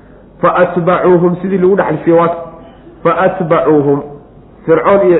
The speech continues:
ciidamadiisii, "atbacuu," way raaceen, "hum," Muuse iyo reer Bani Israa'iil bay raaceen oo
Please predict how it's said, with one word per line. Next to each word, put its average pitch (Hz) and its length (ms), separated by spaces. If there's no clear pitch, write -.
ciidamadiisii, 175 760
"atbacuu," 170 640
way 190 120
raaceen, 123 460
"hum," 175 300
Muuse 175 480
iyo 185 160
reer 180 260
Bani 180 160
Israa'iil 175 500
bay 170 140
raaceen 160 400
oo 165 60